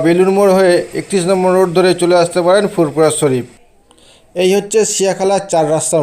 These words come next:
মোড়। এখান থেকে বাঁ দিকে গেলে ফুরফুরা, সোজা গেলে চাঁপাডাঙ্গা আর ডান দিকে গেলে শ্রীরামপুর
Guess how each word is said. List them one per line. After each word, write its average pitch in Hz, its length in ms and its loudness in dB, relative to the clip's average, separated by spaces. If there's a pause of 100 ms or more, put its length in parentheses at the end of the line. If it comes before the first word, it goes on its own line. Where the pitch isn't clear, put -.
মোড়। 117 160 -4 (520)
এখান 190 240 -4
থেকে 202 140 0 (100)
বাঁ 165 160 0
দিকে 185 220 0
গেলে 196 120 0 (140)
ফুরফুরা, 190 420 0 (520)
সোজা 175 320 -2
গেলে 196 160 -2 (140)
চাঁপাডাঙ্গা 175 500 -2 (460)
আর 135 60 -2 (100)
ডান 147 200 -2
দিকে 175 200 -2
গেলে 208 160 0 (460)
শ্রীরামপুর 160 560 0